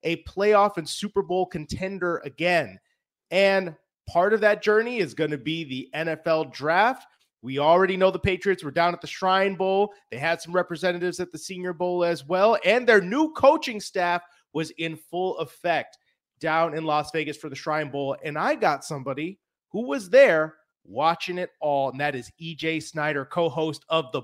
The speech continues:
Bootleg Football Podcast, with our guy, Brett Kollmann, who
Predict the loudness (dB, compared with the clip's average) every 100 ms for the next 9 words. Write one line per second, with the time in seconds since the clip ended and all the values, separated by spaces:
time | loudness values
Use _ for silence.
0 | -4 -2 -2 0 -2 -2 -6 -2 -2 -2
1 | 2 0 0 -2 -2 -2 _ _ _ -2
2 | 0 4 4 4 4 6 6 6 2 -10
3 | _ -2 0 0 2 4 6 4 2 -2